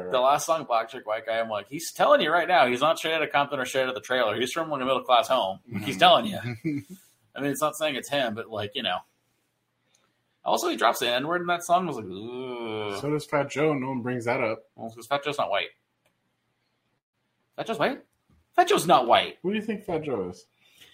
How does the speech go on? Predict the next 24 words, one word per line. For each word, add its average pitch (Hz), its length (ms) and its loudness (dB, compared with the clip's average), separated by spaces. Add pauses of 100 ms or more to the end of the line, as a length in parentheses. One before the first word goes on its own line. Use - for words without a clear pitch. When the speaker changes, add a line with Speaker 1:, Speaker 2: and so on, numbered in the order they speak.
(220)
Speaker 2:
I 196 120 4
thought 339 240 0
he 349 120 0
was, 302 180 0
Speaker 1:
You - 80 -4
Speaker 2:
like, 214 120 0
Speaker 1:
think 147 100 2
he's, 143 120 -2
like, 135 140 0
an 131 80 -2
albino? 113 600 0
Speaker 2:
No, 254 400 6
like, 147 160 2
half 175 260 -4
and 170 100 -4
half. 165 480 2 (680)
Speaker 1:
Let's - 220 -18
see. - 80 -12
Speaker 2:
Like, 135 140 -4
I 165 80 4
thought 170 220 4
he 170 80 2
was, 175 180 -2
like, 143 460 -6